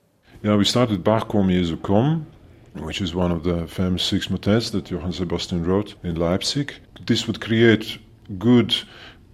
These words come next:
kind of conversation between the two worlds, between Bach and Liszt's music.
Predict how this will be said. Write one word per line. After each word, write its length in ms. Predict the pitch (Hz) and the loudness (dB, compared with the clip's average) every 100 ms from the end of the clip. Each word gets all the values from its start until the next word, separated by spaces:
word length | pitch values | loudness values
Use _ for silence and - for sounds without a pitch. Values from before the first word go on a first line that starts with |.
| _ _ | _ _
kind 180 | - 104 | -2 -2
of 100 | 95 | -2
conversation 720 | - 110 98 117 113 110 104 | 0 2 2 4 4 4 -2
between 380 | 90 - 82 78 - | -4 -8 -8 -10 -10
the 100 | 92 | -10
two 280 | - - 107 | -8 -2 0
worlds, 600 | 92 101 95 65 - - - | 2 2 0 -2 -8 -12 -6
between 460 | 90 - 95 87 80 | -6 0 0 0 0
Bach 380 | 101 92 - | 0 0 -2
and 240 | 92 85 - | -4 -4 -4
Liszt's 440 | 92 101 - - | -2 -2 -2 -4
music. 400 | 95 95 82 78 | -2 0 -2 -6